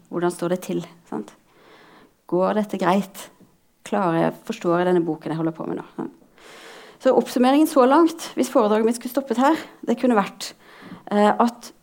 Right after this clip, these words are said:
ok, affekt har en informasjonsverdi. Vi bruker affekt som en informasjonskilde. Ergo, så er det alltid lurt å lytte til følelsene sine.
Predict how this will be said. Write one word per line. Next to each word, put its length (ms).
ok, 120
affekt 460
har 80
en 80
informasjonsverdi. 800
Vi 100
bruker 380
affekt 320
som 140
en 100
informasjonskilde. 880
Ergo, 420
så 140
er 60
det 40
alltid 320
lurt 220
å 20
lytte 240
til 160
følelsene 400
sine. 240